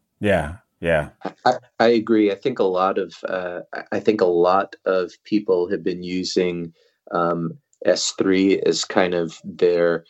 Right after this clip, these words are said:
Speaker 2: mini data lake, so to speak. They'll dump as much as they can in, but they're still kind of limited in, in their options, um, with what they can do and,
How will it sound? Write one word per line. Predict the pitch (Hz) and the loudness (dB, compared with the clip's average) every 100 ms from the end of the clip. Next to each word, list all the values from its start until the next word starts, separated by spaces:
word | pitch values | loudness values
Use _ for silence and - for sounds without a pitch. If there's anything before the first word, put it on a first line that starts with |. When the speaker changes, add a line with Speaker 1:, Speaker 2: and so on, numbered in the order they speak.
| _ _ _ - | _ _ _ -10
Speaker 2:
mini | 92 95 92 92 | 0 0 2 0
data | 85 92 95 | 0 0 2
lake, | 92 95 95 | 2 2 0
so | - 113 | -2 -2
to | 101 | -2
speak. | - - 110 107 - | -4 0 0 0 0
They'll | 87 | 0
dump | 92 90 | 0 0
as | 90 95 | -2 -2
much | 90 - | -4 -2
as | 90 - | -4 0
they | 87 | -2
can | 82 92 87 90 92 | -2 -4 -2 0 2
in, | 95 101 | 0 0
but | 101 95 | -2 0
they're | 85 | 0
still | 80 - 87 82 | 0 0 0 -2
kind | - 87 85 | -4 -6 -8
of | 82 | -8
limited | 90 85 87 - 92 90 90 | -4 -4 -4 0 2 2 2
in, | 82 82 - | 0 -2 -6
in | 90 | -4
their | 85 82 | 0 4
options, | 82 82 - 104 98 101 - - _ _ - | 4 2 -2 -2 -2 -6 -8 -10 _ _ -8
um, | 82 82 82 | -2 0 0
with | 82 82 | 0 0
what | 87 82 | 0 2
they | 82 | 2
can | 80 85 | 0 -2
do | 85 85 87 82 | 2 2 4 2
and, | 78 | 0